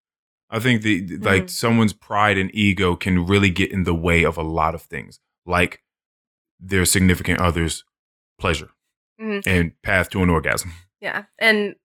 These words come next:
Speaker 2: and they can definitely tell, um, if they have that kind of ego, and that's prob-, probably why she doesn't say, she didn't say anything, right? So, <sighs> yeah, that's definitely something that's very easy to tell. So, um, yeah, I can understand why. Um, I guess there might be certain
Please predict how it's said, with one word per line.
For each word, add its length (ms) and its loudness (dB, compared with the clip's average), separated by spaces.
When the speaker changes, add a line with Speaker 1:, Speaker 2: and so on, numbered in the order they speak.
Speaker 2:
and 180 -2
they 140 0
can 100 -4
definitely 360 -2
tell, 440 -2
um, 240 -6
if 120 -12
they 140 -2
have 200 2
that 200 -4
kind 120 -8
of 60 -6
ego, 240 -4
and 100 -2
that's 200 -6
prob-, 240 -10
probably 220 -10
why 100 -4
she 140 -14
doesn't 180 -10
say, 160 -12
she 80 -14
didn't 160 -10
say 100 -8
anything, 360 -10
right? 260 -8
So, 300 -10
<sighs> 40 -18
yeah, 140 -4
that's 160 -2
definitely 260 0
something 320 -2
that's 180 -4
very 240 -6
easy 200 -10
to 80 -12
tell. 360 -6
So, 300 -4
um, 420 -4
yeah, 140 2
I 80 4
can 140 -4
understand 460 -2
why. 320 -4
Um, 260 0
I 40 -6
guess 220 0
there 100 0
might 180 0
be 320 -2
certain 640 -6